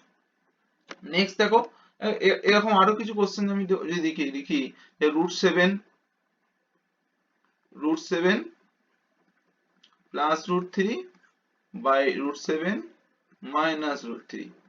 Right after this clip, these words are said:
plus কি হয়ে যাবে, root seven minus root three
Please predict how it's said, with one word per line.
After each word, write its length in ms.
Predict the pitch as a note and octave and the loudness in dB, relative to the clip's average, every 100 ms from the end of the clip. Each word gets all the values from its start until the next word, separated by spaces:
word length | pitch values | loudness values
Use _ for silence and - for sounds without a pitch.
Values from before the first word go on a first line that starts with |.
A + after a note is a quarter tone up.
| _ _ | _ _
plus 240 | - F3 F3 - | 0 2 2 0
কি 60 | F#3 | 0
হয়ে 120 | F3+ | 2
যাবে, 160 | F#3+ A3+ E4+ _ _ _ _ | 2 0 -6 _ _ _ _
root 160 | C#3+ D3 - | -8 -8 -4
seven 280 | E3+ E3+ A#3+ G4 - _ _ C3 C#3 | -2 0 -2 -4 -12 _ _ -12 -2
minus 380 | D3 F3+ F#3+ F#3+ G3 | 0 2 0 -2 -4
root 140 | G3+ - | -8 -8
three 200 | G3+ D#4 | -6 -6